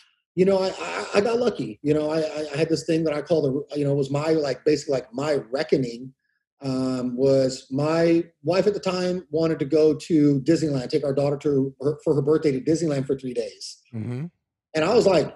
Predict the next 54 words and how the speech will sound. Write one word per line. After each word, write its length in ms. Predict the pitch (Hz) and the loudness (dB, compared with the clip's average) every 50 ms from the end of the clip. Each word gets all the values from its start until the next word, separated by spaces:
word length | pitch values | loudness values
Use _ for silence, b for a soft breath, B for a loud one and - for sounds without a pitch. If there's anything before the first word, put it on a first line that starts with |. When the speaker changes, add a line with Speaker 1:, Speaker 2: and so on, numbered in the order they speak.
| - | -6
Speaker 1:
"Yeah, 220 | - - - - - 127 | -4 -4 -4 -4 -6 -4
I've 140 | 135 170 190 | -4 -2 2
never 140 | 196 165 143 | 2 2 2
been 160 | 139 151 143 139 | 2 0 2 2
to 40 | |
Disneyland. 600 | 147 139 151 147 147 147 147 147 147 143 139 139 | 0 0 0 0 0 -2 -2 -2 -2 -4 -4 -6
Daughter's 240 | - 127 139 139 135 | -4 -2 -2 -2 -2
never 140 | 147 139 139 | -2 0 0
been 160 | 135 139 139 | 0 0 0
to 60 | 139 | 0
Disneyland. 380 | 135 135 143 139 139 139 143 139 - _ _ _ _ _ _ _ _ | -2 -4 -4 -4 -4 -4 -6 -6 -10 _ _ _ _ _ _ _ _
Wife 240 | 120 135 143 139 139 | -4 -2 -2 -2 0
never 160 | 135 139 139 | 0 0 0
been 180 | 135 143 139 131 | 0 0 0 0
to 60 | 135 | 0
Disneyland." 500 | 131 131 131 127 131 135 135 131 127 - _ _ _ _ _ _ _ _ | 0 0 -2 -4 -4 -4 -6 -6 -8 -10 _ _ _ _ _ _ _ _
And 80 | 135 135 | -8 0
so 140 | 139 185 165 | 2 4 4
we, 420 | 147 190 247 269 269 269 277 - - | 4 4 0 0 -2 -4 -6 -4 -2
you 80 | 170 160 | 0 2
know, 100 | 156 156 | 2 2
we 140 | 180 208 254 | 2 0 -2
did 100 | 294 220 | -4 -4
the 100 | - - | -6 -4
full 220 | - 202 196 143 | 0 0 0 2
thing. 240 | 151 247 240 165 143 | 2 2 2 2 0
We, 400 | 143 139 131 127 117 - - - - _ _ _ _ _ _ _ _ | 0 0 0 -2 -4 -8 -12 -16 -16 _ _ _ _ _ _ _ _
you 100 | 185 147 | -4 -4
know, 160 | 120 117 110 | -2 -4 -6
stayed 220 | - - 190 160 | -2 0 2 2
at 100 | 135 135 | 2 2
Disneyland 300 | 143 135 135 135 127 117 | -2 -4 -4 -4 -8 -8
Hotel. 720 | 120 131 - - - 240 247 247 247 240 233 226 226 226 208 | -8 -10 -10 0 2 2 4 4 4 4 4 4 4 4 4
We, 120 | 190 180 180 | 2 2 0
you 200 | 170 160 165 156 | 0 -2 -2 -2
know, 220 | 156 151 143 143 | -2 -4 -6 -6
had 260 | 127 151 143 135 - - _ _ | -6 -6 -6 -6 -8 -10 _ _
Dis-, 320 | 214 226 202 175 - - 151 | 8 8 8 6 4 0 -4
uh, 140 | 147 147 139 | -4 -2 0
Mickey 240 | 175 233 - - | 0 -2 -2 -2
Mouse 260 | 208 202 202 190 170 - | -4 -4 -4 -4 -8 -6
come 160 | - 208 196 | -4 -4 -4
up 120 | 165 - | -4 -6
to 80 | - 156 | -6 -8
the 100 | 127 127 | -6 -2
room 260 | 170 202 214 214 202 | 2 2 4 2 2
for, 300 | 202 196 170 151 147 151 151 | 0 0 -2 -2 -2 -4 -6
you 80 | 151 | -6
know, 200 | 147 139 131 123 | -4 -4 -4 -4
bring 180 | - - 170 160 | -4 -4 -4 -4
a 60 | 139 | -4
present 340 | - - 175 170 156 165 151 | -4 -2 -2 -2 -2 -2 -4
to 60 | 151 | -4
my 100 | 135 127 | -6 -6